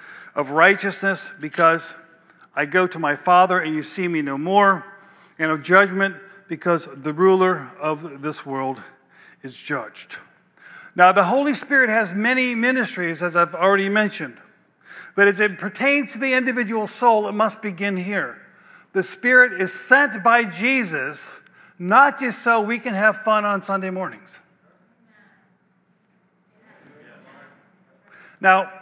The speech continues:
well, I'll get to that in a minute. <clears throat> It must begin with the conviction of the Spirit.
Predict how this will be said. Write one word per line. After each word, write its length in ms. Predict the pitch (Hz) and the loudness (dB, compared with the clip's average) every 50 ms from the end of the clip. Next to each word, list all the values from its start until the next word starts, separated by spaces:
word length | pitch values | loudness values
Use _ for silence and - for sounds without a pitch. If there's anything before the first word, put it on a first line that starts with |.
| - - | -12 -4
well, 140 | 175 170 165 | 0 0 2
I'll 80 | 165 165 | 0 0
get 180 | 156 160 156 | -2 -6 -6
to 60 | - | -4
that 140 | 143 139 135 | -2 -2 -2
in 120 | 131 123 120 | -2 -4 -10
a 40 | 113 107 101 - _ _ _ - | -12 -14 -14 -16 _ _ _ -4
minute. 300 | - 104 85 69 113 98 | -4 -2 -2 -4 -6 -10
<clears throat> 20 | - - _ _ _ _ _ _ _ _ _ _ _ _ _ _ _ - _ - - - | -16 -20 _ _ _ _ _ _ _ _ _ _ _ _ _ _ _ -20 _ -20 -14 -6
It 100 | - 196 | -4 -2
must 320 | 208 214 226 233 226 - - | 0 2 2 2 2 0 -2
begin 800 | 233 226 202 175 160 190 233 247 262 277 285 285 285 269 185 - - - - | -4 -4 -4 -4 -4 -2 0 2 2 2 2 2 0 -4 -6 -10 -14 -18 -10
with 220 | - 202 233 226 - | -6 -4 -4 -4 -4
the 80 | 240 | -6
conviction 540 | 208 - 220 208 185 233 254 - - 247 247 | -4 -4 -6 -4 -2 -4 -6 -6 -4 -4 -2
of 100 | 240 233 | -2 -2
the 80 | 208 233 | -2 -4
Spirit. 420 | - - - 254 233 190 139 127 | -8 -6 -6 -2 -2 -2 -2 -2